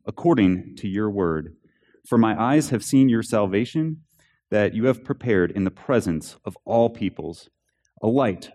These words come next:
for the revelation to the Gentiles and for the glory to your people Israel.' And his father and mother marveled at what was said about him.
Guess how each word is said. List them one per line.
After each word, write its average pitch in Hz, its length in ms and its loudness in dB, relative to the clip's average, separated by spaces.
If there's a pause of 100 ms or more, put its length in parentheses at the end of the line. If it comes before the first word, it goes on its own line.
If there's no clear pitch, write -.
for - 160 -4
the 98 100 -2
revelation 127 840 0
to - 100 -20
the - 100 -2
Gentiles 87 800 -2 (300)
and 107 160 -2
for 120 140 -6
the 113 80 -4
glory 107 640 0 (120)
to 110 100 -8
your 107 220 -4
people 87 540 -8 (160)
Israel.' 82 500 -4 (1120)
And 123 120 6
his 123 120 2
father 147 300 2
and 139 100 8
mother 92 440 2
marveled 95 560 -2 (100)
at 101 160 -2
what 107 140 -6
was 110 160 -8
said 87 320 0
about 92 320 -2
him. 78 320 -8